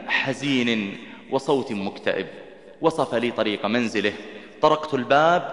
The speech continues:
فتح لي أخوه الصغير، ثم أدخلني إلى غرفة أخيه، فإذا هو على سرير أبيض بجانبه عكاز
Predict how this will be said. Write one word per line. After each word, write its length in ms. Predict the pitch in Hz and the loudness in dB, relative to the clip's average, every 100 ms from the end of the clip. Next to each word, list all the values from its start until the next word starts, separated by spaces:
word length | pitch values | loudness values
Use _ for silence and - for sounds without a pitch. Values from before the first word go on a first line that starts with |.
| - - - - - | -10 -12 -14 -4 4
فتح 300 | 185 165 160 | 4 4 4
لي 220 | 156 156 | 4 4
أخوه 260 | 139 156 127 | 4 2 0
الصغير، 440 | - 120 135 104 - - - - | 0 2 2 0 -4 -12 -16 2
ثم 220 | 185 185 | 4 8
أدخلني 580 | 180 175 185 180 175 165 | 8 8 6 6 6 4
إلى 120 | 160 | 6
غرفة 540 | 151 160 151 143 139 127 | 8 6 4 2 2 2
أخيه، 320 | 139 135 117 - - - - | 2 2 2 -2 -12 -14 2
فإذا 340 | - 165 156 143 | 6 6 8 8
هو 360 | 151 143 131 - - - - | 8 8 6 4 -6 -6 2
على 300 | 147 165 147 | 4 6 4
سرير 560 | - 151 160 139 135 135 | 6 6 6 6 4 4
أبيض 360 | 160 147 135 117 - - - | 4 8 6 6 -6 -8 0
بجانبه 600 | 180 156 165 165 151 143 123 | 2 6 6 6 4 6 4
عكاز 580 | 147 - 156 127 117 | 2 4 6 6 4